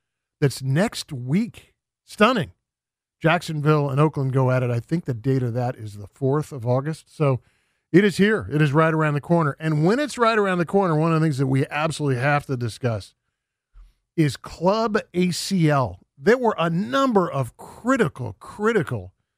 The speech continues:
fantasy football properties that were lost for the season last year, whether it was for A C L,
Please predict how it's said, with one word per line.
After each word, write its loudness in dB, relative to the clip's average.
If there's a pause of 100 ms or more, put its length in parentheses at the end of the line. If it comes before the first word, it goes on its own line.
(100)
fantasy -4
football -2
properties -4 (380)
that 2
were 2
lost -2
for -10
the -4
season -4
last -8
year, -2
whether 2
it -2
was -4
for -4
A 4
C -2
L, 0